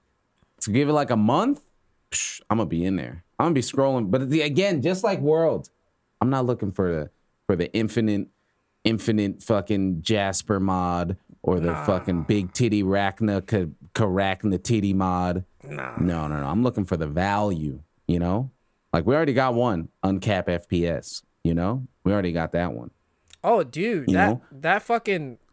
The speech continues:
Speaker 1: Where's
Speaker 2: client
Speaker 1: the
Speaker 2: has a free camera.
Speaker 1: Yeah. There you go. More value. You know what I'm looking for? Kahoot and the hub, the hub prep area. Put the Kahoot nest in there.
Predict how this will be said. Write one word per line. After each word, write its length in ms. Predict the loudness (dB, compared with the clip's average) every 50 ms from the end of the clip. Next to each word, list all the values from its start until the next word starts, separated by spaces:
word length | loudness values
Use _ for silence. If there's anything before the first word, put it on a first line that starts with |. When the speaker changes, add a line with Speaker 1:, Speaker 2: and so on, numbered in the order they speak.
| 0
Speaker 1:
Where's 220 | 2 4 4 4 4
Speaker 2:
client 320 | 2 2 2 2 0 -2
Speaker 1:
the 60 | -8 _ _ _ _ _ _ _ _ _ _ _ _ _ _
Speaker 2:
has 280 | -6 -2 -2 -2 -2 -4
a 180 | -6 -6 -8 -10
free 280 | -12 -10 -6 -6 -6 -6
camera. 420 | -6 -4 -2 0 2 2 2 0
Speaker 1:
Yeah. 120 | -2 -4 -8 -12 _ _ _ _ _ _ _ _ _ _ _ _ _ _ _ _ _ _ _ _ _ _ _ _ _ _ _ _ _ _ _ -2
There 120 | -2 0 0
you 100 | 0 2
go. 260 | 0 0 0 -2 -4 -4
More 220 | -2 0 0 0
value. 480 | 0 0 0 2 0 0 -2 -4 -8 -12 _ _ _ _ -2 0
You 80 | 2
know 160 | 4 4 4 4
what 100 | 4 2
I'm 120 | 2 2
looking 220 | 2 2 0 0 0
for? 340 | 2 2 2 2 2 0 -2 _ _ _ _ _ _ _ _ _ 0
Kahoot 440 | 0 0 2 2 2 2 2 0 -2 _ _ _ _ _ -2
and 140 | 0 0 2
the 80 | 0 0
hub, 340 | 0 2 2 2 0 -2 -8 _ _ _ _ 0
the 120 | 0 0
hub 300 | 2 0 0 0 -2 -2
prep 280 | -2 0 0 0 0 -2
area. 380 | -2 -2 -2 -4 -6 -8 -10 -8 -2
Put 140 | -2 0 0
the 60 | 0
Kahoot 360 | -2 -2 0 2 2 2 2
nest 360 | 0 0 -2 -2 -2 -4 -4 -4
in 180 | -2 -2 0
there. 360 | 0 0 0 -2 -4 -6 -10